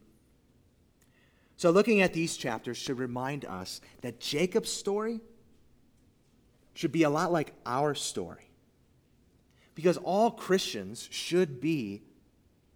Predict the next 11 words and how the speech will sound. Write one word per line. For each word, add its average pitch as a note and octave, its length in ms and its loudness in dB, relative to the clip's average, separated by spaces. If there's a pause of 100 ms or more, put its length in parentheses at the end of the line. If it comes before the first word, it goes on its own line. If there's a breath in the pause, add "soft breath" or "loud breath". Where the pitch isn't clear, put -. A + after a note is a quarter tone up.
(120)
dynamic A#2 440 -6
characters. - 680 -14 (1160)
They B2 80 -8
should D#3 180 -2
have D3+ 160 -2
undergone B2+ 640 -2 (160)
some C3 540 -2 (160)
kind A#2 320 -6
of B2 100 -14
change. - 580 -12 (1200)
How? G#2+ 400 -8